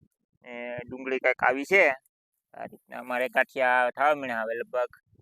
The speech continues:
એકથી બે પાણી પાવા પડશે. એટલે ડુંગળી પાકી જાહે. અત્યારે જો કે માર્કેટ યાર્ડની અંદર બહુ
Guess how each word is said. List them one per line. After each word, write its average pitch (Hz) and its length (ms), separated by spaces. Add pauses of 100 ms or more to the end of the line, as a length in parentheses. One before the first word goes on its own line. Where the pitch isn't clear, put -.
(420)
એકથી 127 300
બે 131 200
પાણી 131 240
પાવા 160 240
પડશે. 131 260
એટલે - 1160 (340)
ડુંગળી 123 340
પાકી 147 300
જાહે. 127 220 (320)
અત્યારે 131 440
જો 131 60 (100)
કે 139 80 (360)
માર્કેટ 127 380
યાર્ડની 143 280
અંદર 143 240
બહુ 143 140